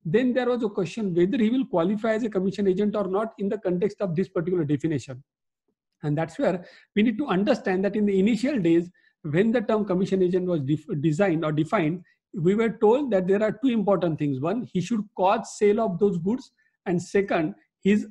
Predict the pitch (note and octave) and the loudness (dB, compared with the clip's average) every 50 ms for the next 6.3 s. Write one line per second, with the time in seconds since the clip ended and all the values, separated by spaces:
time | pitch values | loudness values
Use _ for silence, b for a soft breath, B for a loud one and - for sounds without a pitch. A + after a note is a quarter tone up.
0 | - F#3+ F#3+ G#3+ A#3+ D4 C4 G#3+ G3 G#3+ G#3 - _ _ _ - - - A#3+ A3+ | 2 2 4 4 4 2 2 2 0 0 -4 -8 _ _ _ -10 -4 0 0 2
1 | A#3+ C#4 C4+ C4 C4+ - G#3 F#3+ F#3+ F#3+ - - B3+ A#3+ B3 G#3 G#3 G3+ A3 G#3+ | 2 2 2 2 0 0 0 0 0 -2 -4 -4 -2 0 0 0 0 0 0 0
2 | G#3+ G#3 G3+ F#3 F#3+ G3 A3+ D4+ - - - E3 E3 F3 D#3+ G3 F#3 E3 D#3+ - | 2 2 2 2 2 0 -2 -4 -4 -4 -2 -2 -2 0 0 0 -2 -2 -2 -6
3 | - - D3 C3+ C#3 E3 - _ _ _ _ _ _ _ _ - E3+ F#3 G3+ G#3 | -6 -6 -6 -6 -6 -8 -10 _ _ _ _ _ _ _ _ -2 0 2 2 2
4 | C#4 B3 A3 A#3 A#3 A3+ E3+ F#3 F3+ F#3 G3+ G#3 G3+ - G#3 G#3 A3 G3+ G3 F3+ | 0 0 2 2 2 4 4 4 4 4 2 0 0 0 0 -2 -2 -2 0 0
5 | G3 F#3+ F#3+ F3 F3+ F#3 F3+ F3 E3+ F3 F3 F3+ F3+ - - - C4 C4 B3 G3 | -2 -2 -2 -2 0 0 0 0 0 -2 -2 -4 -4 -8 -6 -4 -2 0 2 2
6 | F3+ G#3+ G#3 G#3+ - - | 2 0 0 -2 -8 -14